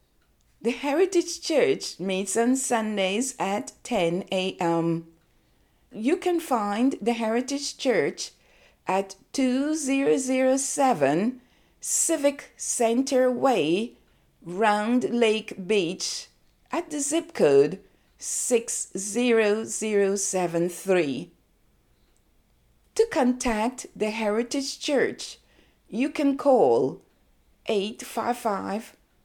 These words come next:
four three eight, seven four four zero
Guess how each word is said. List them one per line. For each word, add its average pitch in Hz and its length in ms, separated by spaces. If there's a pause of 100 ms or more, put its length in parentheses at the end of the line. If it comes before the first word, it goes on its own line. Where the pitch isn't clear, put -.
(120)
four 220 520
three 269 440
eight, 220 400 (480)
seven 185 680
four 185 500
four 185 360
zero 180 720